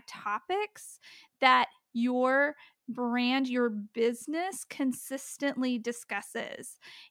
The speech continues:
And you want to not only talk about these different pillars, these topics, but you want to amplify them and you want to draw attention and awareness of these different aspects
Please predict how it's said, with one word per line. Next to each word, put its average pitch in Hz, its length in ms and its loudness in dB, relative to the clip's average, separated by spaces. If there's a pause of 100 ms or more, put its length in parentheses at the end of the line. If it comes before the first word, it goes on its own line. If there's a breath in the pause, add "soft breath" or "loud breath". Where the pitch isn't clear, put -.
(100)
And 247 480 2 (320 soft breath)
you 285 560 0
want 240 480 2 (200)
to 240 440 -2 (140)
not 254 200 4
only 240 280 0
talk 320 400 2
about 247 500 6
these 240 240 -2 (140)
different 240 640 -4 (180)
pillars, 233 520 -2
these 240 200 -6
topics, - 640 -6
but 233 140 -4
you 226 140 -2
want 240 220 0
to - 200 -16
amplify 240 680 0
them 240 420 2 (400 loud breath)
and 247 400 4
you 240 180 0
want 240 240 0
to 247 140 0
draw 226 300 2
attention 233 520 -2
and 233 180 0
awareness 233 800 2 (220)
of 233 380 4 (220)
these 247 200 -2
different - 320 -4
aspects 214 480 -2